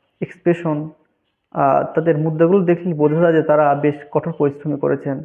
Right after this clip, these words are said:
আর এরকম যদি তারা শুরু করতে পারে, তবে এরকম বলাই যায় যে তারা অনেক ভালো কিছু করবে সামনের দিনগুলোতে। তাদের ভবিষ্যৎ যে উজ্জ্বল হবে এই চলচ্চিত্রতে, এটা কিন্তু একদম, একদম খাঁটি একটা কথা, কারণ তাদের মধ্যে সব গুণই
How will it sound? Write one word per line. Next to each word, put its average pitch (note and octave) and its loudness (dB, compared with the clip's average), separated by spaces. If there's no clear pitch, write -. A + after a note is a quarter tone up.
আর D#3+ 4
এরকম G#3+ 4
যদি G#3 8
তারা A3 4
শুরু F3+ 4
করতে F#3 0
পারে, C#3+ 2
তবে E3+ 4
এরকম E3+ 0
বলাই E3 4
যায় C#3 4
যে C#3+ 2
তারা D3+ 2
অনেক D3+ 0
ভালো D3+ 2
কিছু D#3 -10
করবে C3+ 0
সামনের C#3 -2
দিনগুলোতে। C#3 -2
তাদের E3 2
ভবিষ্যৎ F3 0
যে - 0
উজ্জ্বল D#3+ 0
হবে F3+ 4
এই D#3 -2
চলচ্চিত্রতে, D#3 -2
এটা D#3 0
কিন্তু F3 0
একদম, E3+ 0
একদম C#3+ -6
খাঁটি D3+ -4
একটা D3+ -4
কথা, C#3 0
কারণ D3 2
তাদের F3+ 4
মধ্যে F#3+ 2
সব F#3 2
গুণই E3 4